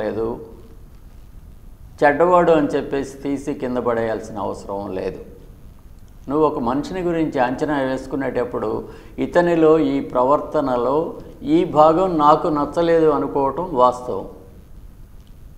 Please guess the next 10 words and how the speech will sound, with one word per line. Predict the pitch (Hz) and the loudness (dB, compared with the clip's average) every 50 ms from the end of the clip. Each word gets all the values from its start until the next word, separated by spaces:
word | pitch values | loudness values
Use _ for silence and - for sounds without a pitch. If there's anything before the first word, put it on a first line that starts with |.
| - - - - - - - - - - - - - | -20 -20 -20 -20 -20 -20 -20 -20 -20 -20 -10 -6 -2
అది | 147 147 143 127 | -2 0 0 0
మంచిది | 139 143 139 - 165 156 151 135 147 | 0 -2 -2 -2 -2 -2 -2 -2 -2
కూడా, | 143 135 131 127 127 | -2 -4 -4 -6 -6
నీకు | 127 127 - 143 143 160 165 160 - - - - - - - - - - - - - - - 123 | -8 -8 -6 -6 -6 -6 -6 -8 -12 -16 -18 -20 -20 -20 -20 -20 -20 -20 -20 -20 -20 -10 -4 -2
మంచిది | 139 139 - - 143 127 135 143 165 135 | -2 -2 0 0 0 2 2 2 2 0
అంటే | 120 - 151 147 135 127 | 0 -2 0 2 2 4
ఆరోగ్యకరం | 123 131 131 113 131 135 131 127 117 123 120 110 | 4 2 0 -2 -2 -2 0 0 2 2 2 0
అయింది | 107 113 110 104 110 113 101 | -2 -4 -4 -2 -2 -2 -2
అని. | 95 107 117 - - - - | -2 -4 -10 -12 -14 -16 -10
ఇక్కడ | - - 120 | -8 -4 -4